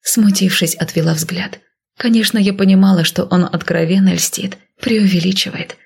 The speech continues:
Да что там, лжет и пытается влюбить в себя. Только вот зачем?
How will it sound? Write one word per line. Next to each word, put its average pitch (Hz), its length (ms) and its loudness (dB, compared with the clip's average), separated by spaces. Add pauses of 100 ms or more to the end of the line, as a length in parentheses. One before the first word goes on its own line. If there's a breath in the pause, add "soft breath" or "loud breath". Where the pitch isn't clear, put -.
(220 soft breath)
Да 202 220 2
что 196 320 0
там, - 420 -6 (100)
лжет 196 520 2
и 180 40 2
пытается 175 600 -2
влюбить 156 380 -2
в - 60 -6
себя. - 360 -4 (500)
Только 190 380 -2
вот 165 200 -2
зачем? 175 640 -4